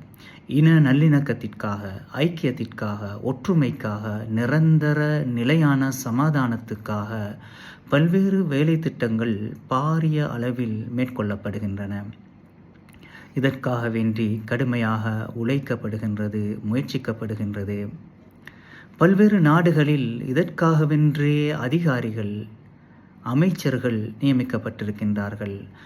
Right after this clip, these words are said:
இருந்தாலும் இந்த முயற்சிகள் அனைத்துமே சரியான வெற்றியினை அடைந்ததாக காண முடியவில்லை. அன்பார்ந்தவர்களே,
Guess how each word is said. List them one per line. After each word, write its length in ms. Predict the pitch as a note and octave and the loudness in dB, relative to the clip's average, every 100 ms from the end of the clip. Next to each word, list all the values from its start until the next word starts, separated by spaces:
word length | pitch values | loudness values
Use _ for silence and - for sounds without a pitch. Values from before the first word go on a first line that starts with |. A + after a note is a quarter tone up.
| - | -10
இருந்தாலும் 760 | C#3 D3 C3 A#2+ A#2 A#2+ A2 A2 | -2 0 2 2 0 -2 -2 -2
இந்த 300 | C3+ C3+ B2+ | 0 0 0
முயற்சிகள் 760 | A#2 C3 D#3 - C#3+ C3+ C3 | 0 0 -2 -4 -4 -4 -4
அனைத்துமே 840 | C#3+ A#2+ C3+ F3+ - C#3+ C3 A2+ - | -6 -4 -2 -2 0 0 2 -2 -6
சரியான 760 | - C3+ C3+ E3+ F3+ F3+ F3 | -8 -4 0 2 2 0 -2
வெற்றியினை 800 | D3 C3 B2+ - F3+ D3+ C3+ B2+ | -2 -2 -4 -2 0 2 2 0
அடைந்ததாக 880 | B2 A2+ C#3+ C#3+ A#2+ A#2 A2 A2+ A2 A2 | 0 -2 0 0 -2 -4 -4 -4 -4 -4
காண 260 | A#2+ G#2+ | -2 -2
முடியவில்லை. 680 | G2+ G2 G#2 G2+ G2+ G2+ G2+ - - - - - D3 | -2 -6 -8 -6 -6 -8 -8 -12 -16 -20 -20 -8 0
அன்பார்ந்தவர்களே, 1080 | C#3+ B2 A2+ G#2+ G#2 G#2 G#2+ A2 G#2 G2 | 2 2 0 -2 -4 -4 -4 -2 -2 -6